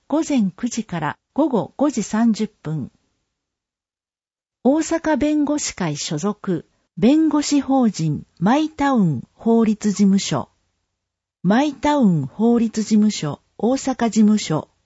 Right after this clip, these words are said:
大阪市北区角田町、八の四十七。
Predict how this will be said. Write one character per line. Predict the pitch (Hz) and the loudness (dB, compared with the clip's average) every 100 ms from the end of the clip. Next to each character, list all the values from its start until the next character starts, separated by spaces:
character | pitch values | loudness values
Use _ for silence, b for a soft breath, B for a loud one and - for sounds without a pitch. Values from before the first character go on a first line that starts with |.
| _ _ _ _ _ _ - | _ _ _ _ _ _ -4
大 | 262 330 | -2 -2
阪 | 311 320 311 302 | -4 -8 -6 -8
市 | - 180 151 | -6 -8 -8
北 | - - 247 - | -14 -4 -4 -4
区 | - 165 - _ | -8 -8 -10 _
角 | - 196 - | -8 -6 -4
田 | 277 269 | -2 -4
町、 | - 240 214 175 - _ _ _ _ _ | -2 -2 0 -2 -8 _ _ _ _ _
八 | 226 233 311 320 | -6 -4 -2 0
の | 208 156 | 0 0
四 | 233 277 202 | 0 2 0
十 | 170 151 | -2 -6
七。 | 147 190 165 - | -2 -2 -2 -6